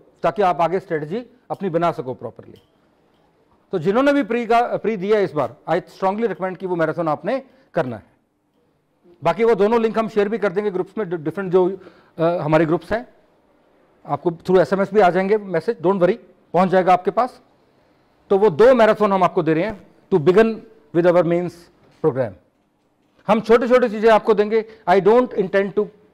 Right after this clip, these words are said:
uh, conduct a mains course for G S, there is no point,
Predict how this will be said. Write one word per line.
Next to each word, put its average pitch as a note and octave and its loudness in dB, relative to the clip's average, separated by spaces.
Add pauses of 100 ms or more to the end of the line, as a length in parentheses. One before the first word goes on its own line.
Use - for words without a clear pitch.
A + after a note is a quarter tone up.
uh, F3 -2 (120)
conduct F#3+ -2
a G#3+ 2
mains F3+ 0 (800)
course F#3+ 2
for F#3 2
G C3+ -10
S, D#3+ 2
there E3+ -4
is D#3 -2
no F#3 -2
point, D3+ -2